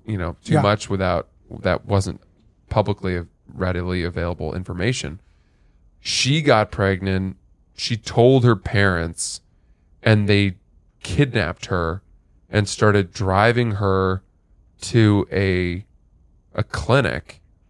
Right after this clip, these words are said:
Speaker 1: to try to
Speaker 2: Abort.
Speaker 1: get it taken care of across state lines. And I think somehow she escaped from the car and reported them.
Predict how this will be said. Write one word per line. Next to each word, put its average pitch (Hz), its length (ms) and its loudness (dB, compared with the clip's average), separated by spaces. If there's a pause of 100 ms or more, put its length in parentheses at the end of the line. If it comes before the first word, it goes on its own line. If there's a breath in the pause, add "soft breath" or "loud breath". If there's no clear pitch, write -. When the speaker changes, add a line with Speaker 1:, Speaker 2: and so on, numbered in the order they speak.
(380)
Speaker 1:
to 107 80 -2
try 101 360 2
to 87 320 0 (500)
Speaker 2:
Abort. 135 520 -4 (120)
Speaker 1:
get 110 260 2
it 90 120 -2
taken 104 400 -4
care 110 340 0
of 73 320 -2 (140)
across - 480 2
state - 400 -2
lines. 104 640 -4 (560)
And 98 160 0
I 98 80 2
think 120 260 -2
somehow 110 460 2
she 101 220 -4
escaped 98 640 -6
from 98 240 -10
the 90 80 -8
car 95 540 -4 (500)
and 92 180 -2
reported 95 640 -4
them. 50 260 -14